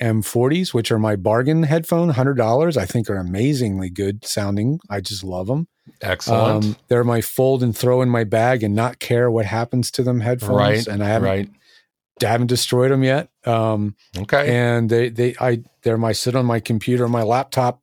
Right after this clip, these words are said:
Speaker 1: and edit, listen to audio, do sound checks on my computer and my laptop, you know, in my living room headphones, right?
Speaker 2: There you go.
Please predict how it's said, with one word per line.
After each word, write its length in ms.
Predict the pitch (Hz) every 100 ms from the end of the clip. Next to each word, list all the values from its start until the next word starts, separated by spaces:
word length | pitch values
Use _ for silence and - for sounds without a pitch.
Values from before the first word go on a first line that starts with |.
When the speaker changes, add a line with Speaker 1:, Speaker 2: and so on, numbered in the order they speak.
| -
Speaker 1:
and 200 | 120 117
edit, 400 | 113 127 - _ _ _ _ _ -
listen 320 | 127 - 135
to 80 | 113
audio, 560 | 117 123 123 123 131
do 200 | 113 120
sound 340 | 117 123 123 127
checks 400 | 131 131 - - - -
on 280 | 110 117
my 160 | 123 123
computer 500 | - 120 127 123 127
and 80 | 120
my 140 | 120
laptop, 580 | 117 117 135 131 131 -
you 80 | 123
know, 120 | 123
in 40 | 123
my 100 | 123
living 240 | 143 135
room 100 | 98
headphones, 420 | 92 90 95 98
right? 220 | 110 147 - - - -
Speaker 2:
There 100 | 113
you 60 |
go. 260 | 113 165